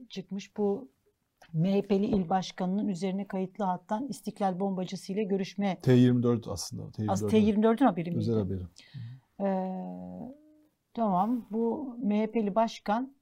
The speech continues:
Speaker 1: ifade vermeye gitti.
Speaker 2: Hı.
Speaker 1: Ee, enteresan bir şey.
Speaker 2: Evet,
Speaker 1: Yani
Speaker 2: o da
Speaker 1: her
Speaker 2: çok
Speaker 1: geçen
Speaker 2: ilginç.
Speaker 1: gün değişik böyle, <clears throat> e, şeyler oluyor.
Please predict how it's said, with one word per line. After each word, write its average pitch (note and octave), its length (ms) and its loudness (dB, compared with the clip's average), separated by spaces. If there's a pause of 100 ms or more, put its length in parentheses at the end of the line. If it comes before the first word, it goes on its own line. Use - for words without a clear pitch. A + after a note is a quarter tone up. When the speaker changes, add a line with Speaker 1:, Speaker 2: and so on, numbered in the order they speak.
(120)
Speaker 1:
ifade G#3+ 400 4
vermeye E3 380 2
gitti. - 420 -12 (200)
Speaker 2:
Hı. B2 60 -10 (1400)
Speaker 1:
Ee, F3+ 60 -6 (720)
enteresan A3+ 640 6
bir D#3+ 60 -2
şey. E3+ 220 -4 (140)
Speaker 2:
Evet, - 120 -8
Speaker 1:
Yani F#3+ 280 8
Speaker 2:
o - 120 4
da F#3+ 40 4
Speaker 1:
her A#3+ 120 10
Speaker 2:
çok A#3 80 8
Speaker 1:
geçen G#3 280 6
Speaker 2:
ilginç. G#3+ 160 4
Speaker 1:
gün B3 80 6
değişik A#3 440 6
böyle, A3 420 6 (320)
<clears throat> - 360 -20
e, F#3 760 -4 (140)
şeyler G#3 360 6 (320)
oluyor. E3+ 360 -6